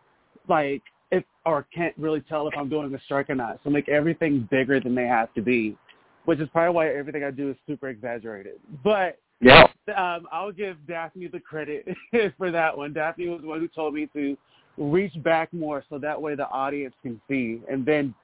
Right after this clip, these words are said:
Speaker 1: never be afraid to just go in with the strike.
Speaker 2: Nice. Excellent.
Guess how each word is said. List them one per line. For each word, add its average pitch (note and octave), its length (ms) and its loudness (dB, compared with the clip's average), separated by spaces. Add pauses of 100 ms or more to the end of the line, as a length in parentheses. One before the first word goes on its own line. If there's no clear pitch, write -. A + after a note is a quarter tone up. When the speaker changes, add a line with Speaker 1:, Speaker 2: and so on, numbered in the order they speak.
(180)
Speaker 1:
never C#3+ 320 0
be C3+ 200 -2 (300)
afraid C3+ 420 0
to B2+ 80 -4
just A#2 260 -4
go B2 180 2
in B2 180 -6
with A2 140 -12
the B2+ 120 -14
strike. - 280 -12 (1200)
Speaker 2:
Nice. A2+ 360 0 (1200)
Excellent. - 640 -10